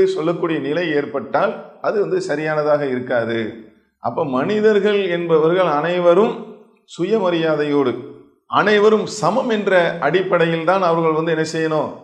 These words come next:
வாழ்க்கையை அமைத்துக் கொள்ள வேண்டும். அதுல வந்து தீண்டாமை வந்துடக்கூடாது. எந்த ஒன்றும் என்ன செஞ்சிடக்கூடாது, மனுஷனுக்கு மனுஷன், நீ தாழ்ந்தவன், நான் பெரியவன் என்கின்ற அந்த சிந்தனை வந்துவிடக்கூடாது என்பதைத்தான் நம்ம இந்த செய்தியின் சிந்தனையின் வாயிலாக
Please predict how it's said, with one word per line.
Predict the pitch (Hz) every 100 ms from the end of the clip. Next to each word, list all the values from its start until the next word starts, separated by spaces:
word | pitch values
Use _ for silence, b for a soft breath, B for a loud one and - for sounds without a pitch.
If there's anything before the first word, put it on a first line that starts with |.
| -
வாழ்க்கையை | 147 175 175 160
அமைத்துக் | 139 165 170 156
கொள்ள | 147
வேண்டும். | 139 135 131 127 120 - - -
அதுல | 139 151 160
வந்து | 165
தீண்டாமை | 165 185 175 175 160
வந்துடக்கூடாது. | 147 156 147 147 135 131
எந்த | 147 214 247 208
ஒன்றும் | 190 202 202
என்ன | 190
செஞ்சிடக்கூடாது, | 190 175 175 170 165 156 127 - - - 113
மனுஷனுக்கு | 151 175 185 175 160
மனுஷன், | 160 185 180 180 -
நீ | 135 135
தாழ்ந்தவன், | 143 170 165 160 156
நான் | 147 135
பெரியவன் | 160 175 160 156 127 - - - -
என்கின்ற | 139 160 160 147 143
அந்த | 147 151 147
சிந்தனை | 156 170 185 175
வந்துவிடக்கூடாது | 147 151 151 135 139 165 156 139 135 123 127 - -
என்பதைத்தான் | 117 156 160 156 160 180 165
நம்ம | 156 151 139
இந்த | 139 143 139
செய்தியின் | - 156 160 160 -
சிந்தனையின் | 147 151 147 135
வாயிலாக | 135 147 143 135